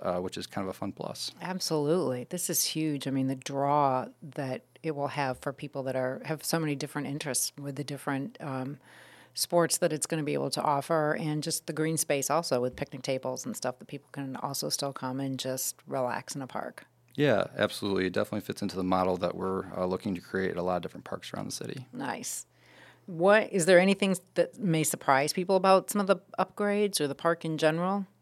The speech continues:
Speaker 2: that you can think of?
Speaker 1: Yeah, I, I would say that our tennis program is something that quietly does really, really well every year, uh, that we have, you know, over four hundred tennis participants and, uh,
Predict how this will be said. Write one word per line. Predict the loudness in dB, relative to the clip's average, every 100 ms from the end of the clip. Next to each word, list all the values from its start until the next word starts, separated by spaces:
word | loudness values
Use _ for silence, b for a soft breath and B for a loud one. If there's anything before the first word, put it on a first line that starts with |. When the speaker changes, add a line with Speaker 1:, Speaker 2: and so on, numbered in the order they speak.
| -20
Speaker 2:
that | -16 -8
you |
can | -6
think | -4 -2 -2
of? | -2 -6 _ b b b b _ -2
Speaker 1:
Yeah, | 4 6 6
I, | 6 6 4 2 -8
I | -2
would | -2 0
say | 4 4
that | 6 4 4 2
our | 0 -2 -4 _ _ 0
tennis | 2 2
program | 2 2 2 0
is | 0
something | 0 0
that | -2 -2
quietly | 2 4 4 2
does | -2 -2 -2 -4
really, | -4 -4
really | -4 -4
well | 0 2 2
every | 0 -4
year, | -6 -2 0 2 0
uh, | -2 -2
that | -4
we | -6
have, | -6 -12 -18
you | -18
know, | -10
over | -6 -4
four | -4 -2 0
hundred | 0 -2
tennis | -4 -6 -6
participants | -8 -10 -10 -6 -4 -4 -4
and, | -4 -2
uh, | 0 0